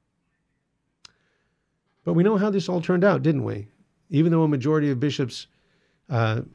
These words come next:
voted against the, uh, new Mass,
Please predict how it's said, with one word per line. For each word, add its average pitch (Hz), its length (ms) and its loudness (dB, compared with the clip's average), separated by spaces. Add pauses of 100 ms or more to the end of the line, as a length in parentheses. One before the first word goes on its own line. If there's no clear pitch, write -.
(180)
voted 135 340 2
against 139 640 -2 (1080)
the, 113 280 -2
uh, 107 220 -4 (420)
new 127 200 2
Mass, 120 560 0